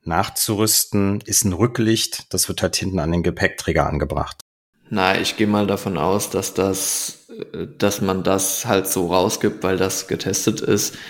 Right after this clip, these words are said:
Speaker 2: Äh, ich denk mal, das hat einen Standardanschluss und, äh, wenn Spannung stimmt, dann kann man das mit Sicherheit auch, ja, an jedes andere E-Bike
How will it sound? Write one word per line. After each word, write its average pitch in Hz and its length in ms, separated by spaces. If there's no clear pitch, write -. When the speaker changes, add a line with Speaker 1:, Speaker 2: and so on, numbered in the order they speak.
Speaker 2:
Äh, 80 300
ich - 540
denk 98 200
mal, 98 120
das - 180
hat - 140
einen 98 100
Standardanschluss 104 1040
und, 95 540
äh, 92 220
wenn 92 320
Spannung 98 760
stimmt, - 800
dann 92 480
kann 101 180
man 98 140
das - 340
mit 101 180
Sicherheit - 520
auch, 95 560
ja, - 400
an 95 120
jedes 95 300
andere 104 360
E-Bike 98 680